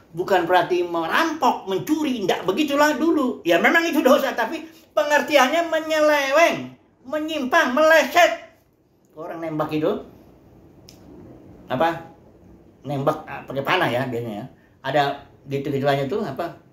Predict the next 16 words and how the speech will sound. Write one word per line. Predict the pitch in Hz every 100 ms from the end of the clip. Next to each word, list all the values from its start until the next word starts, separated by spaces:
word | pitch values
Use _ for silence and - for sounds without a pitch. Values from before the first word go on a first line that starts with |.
| -
dan | 135 135
di | 147
ujungnya | 127 131 127 127
itu, | 202 220
itu | -
sasarannya, | 175 151 143 135 123 185 208 - _ _ -
cut. | - - - - _ _ _ _ _ _ _
Kalau | 233 262 269 262 - -
kena | 240 277
sasarannya | - 240 247 240 262 302 294 170
berarti | 185 294
nggak | 254 220
dosa, | 277 269 226 214 - - _ _ _ _ _ _
nggak | 143 175 175
hamartia | 202 185 254 254 226
dia. | 202